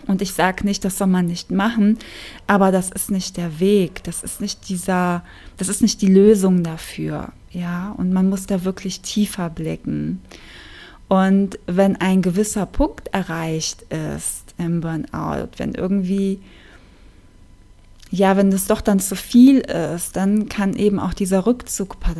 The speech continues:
passieren. Und meist erst dann, wenn gar nichts mehr geht und dann ist es oft schon zu spät. Ja, dann sind auch Unterhaltungen schwer zu führen, vielleicht auch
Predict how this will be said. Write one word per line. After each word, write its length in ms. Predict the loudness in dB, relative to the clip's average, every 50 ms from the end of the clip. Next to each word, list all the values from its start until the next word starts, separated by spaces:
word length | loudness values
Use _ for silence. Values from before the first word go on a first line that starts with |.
| -10 -14 -12
passieren. 640 | -12 -10 -8 -8 -6 -4 -2 -2 0 0 0 -2 -2
Und 200 | -2 -2 -2 -2
meist 400 | -2 0 0 0 -2 -2 -4 -10 -10 -6
erst 340 | -4 -4 -4 -4 -4 -6 -4 -2
dann, 420 | 0 2 4 6 6 6 6 4 2 -2 -12 -20 -20 -20 -18 -10 -4
wenn 200 | -2 0 2 2
gar 200 | 2 4 4 4
nichts 320 | 2 2 -2 -6 -8 -6
mehr 160 | -6 -4 -4
geht 440 | -6 -6 -4 -2 0 0 0 0 -2
und 100 | -4 -6
dann 140 | -4 -4 -4
ist 120 | -4 -6
es 160 | -8 -8 -8 -8
oft 240 | -8 -8 -8 -6
schon 200 | -6 -4 -4 -6
zu 160 | -6 -8 -10 -8
spät. 540 | -10 -10 -8 -6 -4 -4 -4 -4 -6 -10 -16 -20 -20 -20 -20 -20 -20 -20 -20 -12 -4
Ja, 140 | -2 0 2
dann 140 | 2 2
sind 240 | 0 -2 -6 -6 -6
auch 100 | -6 -6
Unterhaltungen 920 | -6 -6 -6 -6 -6 -4 0 2 4 6 4 4 4 4 4 4 4 4 2
schwer 420 | 0 0 -2 0 0 0 0 -2
zu 220 | -4 -6 -8 -8 -8
führen, 760 | -8 -8 -10 -6 -4 -2 0 2 2 2 2 2 2 0 0
vielleicht 400 | -4 -6 -8 -8 -8 -8 -8 -6
auch 220 | -6 -6 -6 -8